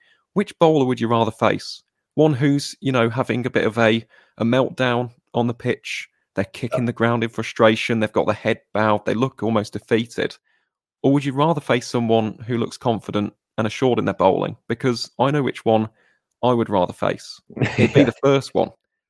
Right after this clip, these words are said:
Speaker 1: definitely.
Speaker 2: Completely.
Speaker 1: So as a bowler as well, it's so, so important, even if, if inside, and trust me, I've <laughs> had this feeling a hell of a lot,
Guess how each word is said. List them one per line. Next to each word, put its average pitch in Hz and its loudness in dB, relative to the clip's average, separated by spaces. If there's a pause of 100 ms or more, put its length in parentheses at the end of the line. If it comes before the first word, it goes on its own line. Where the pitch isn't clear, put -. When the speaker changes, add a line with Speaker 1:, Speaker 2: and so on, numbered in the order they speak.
(140)
Speaker 1:
definitely. 117 0
Speaker 2:
Completely. 127 0
Speaker 1:
So - -18 (120)
as 127 -4
a 123 -4
bowler 151 2
as 120 -6
well, 117 0 (260)
it's 127 -6
so, 170 0
so - -4
important, 127 -2 (340)
even 185 0
if, 165 -2 (100)
if 151 -4
inside, 110 2
and 113 -4
trust - -6
me, 117 0
I've 131 0
<laughs> - -
had - -6
this - -12
feeling 110 2
a 107 -2
hell 123 -4
of 113 -2
a 104 0
lot, 92 0